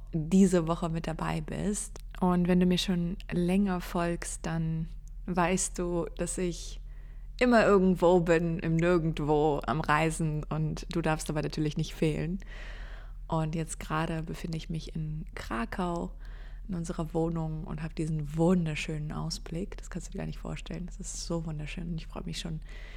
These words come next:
auf den Sommer so sehr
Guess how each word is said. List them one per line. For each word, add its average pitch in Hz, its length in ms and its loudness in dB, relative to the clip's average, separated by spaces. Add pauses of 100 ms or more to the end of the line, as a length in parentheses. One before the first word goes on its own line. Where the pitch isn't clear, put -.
(880)
auf 214 320 4
den 170 400 2 (140)
Sommer 185 760 0 (140)
so 185 380 -2
sehr 165 540 0